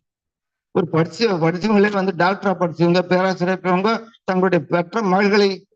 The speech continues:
இப்படி சாக்கடிக்கலாமா அப்படின்னு நாம படிக்கிறப்பவே நமக்கு உள்ளமெல்லாம் கொதிக்குது, பெரிய தவிப்பு வருது. இப்படி எல்லாம் மனிதர்கள் இருக்காங்களே அப்படின்னு இந்த மாதிரி ஏகப்பட்ட சமூகத்தில் இருக்கிற நிகழ்வுகளை பார்க்கிற போது நமக்கு தவிப்பு என்பது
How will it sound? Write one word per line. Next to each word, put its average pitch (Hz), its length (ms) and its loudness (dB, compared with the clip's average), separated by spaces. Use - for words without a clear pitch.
இப்படி 190 260 -2
சாக்கடிக்கலாமா 180 680 2
அப்படின்னு 202 280 0
நாம 170 220 -2
படிக்கிறப்பவே 220 680 0
நமக்கு 180 280 2
உள்ளமெல்லாம் 202 520 0
கொதிக்குது, 175 420 0
பெரிய 196 200 0
தவிப்பு 185 320 0
வருது. 135 380 0
இப்படி 190 300 -2
எல்லாம் 190 200 -2
மனிதர்கள் 170 300 2
இருக்காங்களே 147 580 0
அப்படின்னு 185 380 0
இந்த 160 140 4
மாதிரி 175 320 2
ஏகப்பட்ட 196 500 0
சமூகத்தில் 180 500 2
இருக்கிற 160 240 2
நிகழ்வுகளை 165 460 2
பார்க்கிற 160 380 0
போது 147 220 2
நமக்கு 147 360 0
தவிப்பு 185 400 0
என்பது 147 300 0